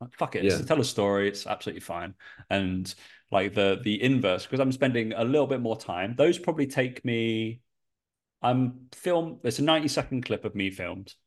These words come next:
Speaker 1: but obviously all chopped up. Um, and then it's probably twenty, twenty-five minutes of me fucking up and saying the, "I've got my script." So I've written my script. That probably takes me half an hour. Um, twenty,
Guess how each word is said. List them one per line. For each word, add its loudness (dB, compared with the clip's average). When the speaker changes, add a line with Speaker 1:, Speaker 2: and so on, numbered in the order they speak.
Speaker 1:
but -4
obviously -2
all -2
chopped -4
up. -8
Um, -4
and -2
then 0
it's -6
probably -2
twenty, 0
twenty-five 0
minutes -6
of -4
me -2
fucking 0
up 0
and 0
saying 2
the, 2
"I've 2
got 4
my 0
script." -2
So 2
I've 0
written 0
my 4
script. -4
That -2
probably -2
takes -4
me -6
half -2
an -4
hour. -6
Um, -2
twenty, 2